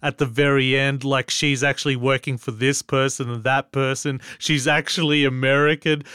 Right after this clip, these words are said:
Uh, d-, my gosh, Dave, did they lay on some bullshit in the, in that last act? Did, did you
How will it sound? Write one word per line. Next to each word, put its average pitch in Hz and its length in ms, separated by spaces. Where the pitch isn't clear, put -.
Uh, 185 280
d-, 202 220
my 220 200
gosh, 175 380
Dave, 151 280
did 160 160
they 196 220
lay 160 300
on 156 180
some 127 440
bullshit 143 540
in 135 100
the, 139 120
in 156 180
that 143 180
last 135 480
act? 123 360
Did, 160 240
did 170 180
you 202 280